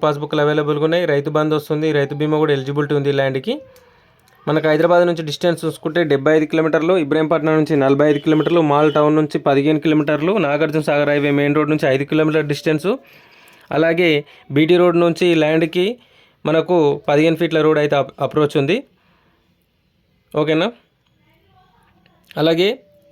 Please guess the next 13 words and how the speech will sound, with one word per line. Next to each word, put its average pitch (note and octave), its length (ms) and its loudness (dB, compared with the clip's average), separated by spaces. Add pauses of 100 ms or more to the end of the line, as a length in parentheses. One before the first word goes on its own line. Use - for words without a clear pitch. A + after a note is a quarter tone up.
దీని D3+ 180 2
ప్రైస్ D#3 240 2
చూసుకుంటే F3+ 460 -2
ఒక D#3 180 -2
ఎకరానికి E3+ 400 0 (120)
డెబ్బై D3 260 2
లక్షలు D#3+ 300 -4
చెప్తున్నారు, D#3+ 360 -2 (120)
డెబ్బై C#3+ 240 0
ఐదు D#3+ 120 2
లక్షలు D#3+ 260 -2
చెప్తున్నారు. D#3+ 380 -2 (1300)
ఆ, C#3 40 2